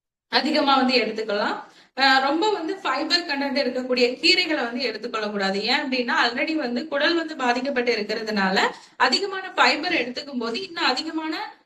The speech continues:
ஆஹ், மோஷனை வந்து சீக்கிரமா வந்து துரிதப்படுத்தும். So அதனால அதை வந்து கம்மி பண்ணணும். அடுத்து வந்து ஃபாஸ்ட் ஃபுட் அவாய்ட் பண்ணணும், காஃபி, அப்புறமா வந்து ஆல்கஹால் எடுத்துக்கிட்டா அதையும் வந்து அவாய்ட் பண்ணிட்டு இருக்கணும். உணவு முறை அப்படிங்கிறது வந்து இந்த டைபாய்டு ஃபீவரை பொறுத்த வரைக்கும் ரொம்ப ரொம்ப முக்கியம்.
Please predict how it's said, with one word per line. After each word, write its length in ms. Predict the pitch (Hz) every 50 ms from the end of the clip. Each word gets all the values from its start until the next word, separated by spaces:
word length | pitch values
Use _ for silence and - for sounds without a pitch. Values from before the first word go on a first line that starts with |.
| _ _
ஆஹ், 340 | - 254 254 254 262 262 262 254
மோஷனை 440 | 254 285 330 - - - 381 370 339
வந்து 260 | 294 285 302 381 403
சீக்கிரமா 520 | - - 349 339 339 330 320 320 320 330
வந்து 260 | 320 302 285 277 339 -
துரிதப்படுத்தும். 680 | 320 330 339 330 311 - 254 226 220 208 208 196 190
So 200 | - - - 330
அதனால 380 | 330 311 320 311 311 302 302 349 466 - - - - - - - - 240 -
அதை 220 | 294 262 254 311
வந்து 200 | 320 311 311 330 339
கம்மி 220 | 294 254 240 247 240
பண்ணணும். 400 | - 226 220 202 208 208 202 - - - _ _
அடுத்து 260 | - 269 320 - 381
வந்து 180 | 359 359 370 -
ஃபாஸ்ட் 360 | - 277 262 285 339 - -
ஃபுட் 220 | 339 311 254 285
அவாய்ட் 360 | 277 269 262 262 262 254 247 240
பண்ணணும், 480 | 262 247 233 226 240 247 254 269 269
காஃபி, 640 | 262 262 247 240 254 285 277 - 285 269 269 262 269
அப்புறமா 400 | - 220 226 - 277 277 269 277
வந்து 180 | 269 269 262 277
ஆல்கஹால் 580 | 262 240 254 262 277 294 311 302 311 302 277 247
எடுத்துக்கிட்டா 480 | 240 247 240 247 240 233 233 277 349 440 440 - - - - -
அதையும் 360 | 247 254 - 359 381 381 349
வந்து 180 | 302 - 320 302
அவாய்ட் 360 | 269 240 240 254 254 254 254
பண்ணிட்டு 360 | 233 240 240 240 233 208 196
இருக்கணும். 400 | 202 214 - 240 247 302 466 508 - - _ _ _
உணவு 380 | - 330 339 392 466 440 415 -
முறை 280 | 339 339 311 311 311
அப்படிங்கிறது 460 | 285 277 240 285 269 254 254 240 233
வந்து 240 | 247 247 240 311 339
இந்த 220 | 359 269 247 - 254
டைபாய்டு 480 | 240 269 311 311 - 349 339 339 -
ஃபீவரை 360 | - 277 254 233 240 233 -
பொறுத்த 320 | - - - 208 - 220 220
வரைக்கும் 480 | 220 208 208 208 202 214 - 415 403 -
ரொம்ப 260 | - 247 240 240 247
ரொம்ப 260 | 233 214 208 214 277
முக்கியம். 480 | 262 247 214 196 - - 220 196 196